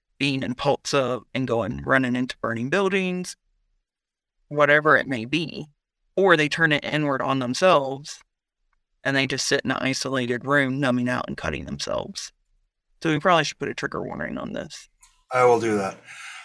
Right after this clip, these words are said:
Speaker 2: You know, I didn't, I didn't think about this until you said that. I wonder if my ad-, my addiction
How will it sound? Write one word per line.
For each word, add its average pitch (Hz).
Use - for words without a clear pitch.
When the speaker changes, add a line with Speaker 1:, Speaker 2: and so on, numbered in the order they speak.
Speaker 2:
You 165
know, 190
I 170
didn't, 214
I 151
didn't 185
think 175
about 139
this 127
until 135
you 127
said 123
that. 90
I 143
wonder 190
if 147
my 160
ad-, 135
my 160
addiction 117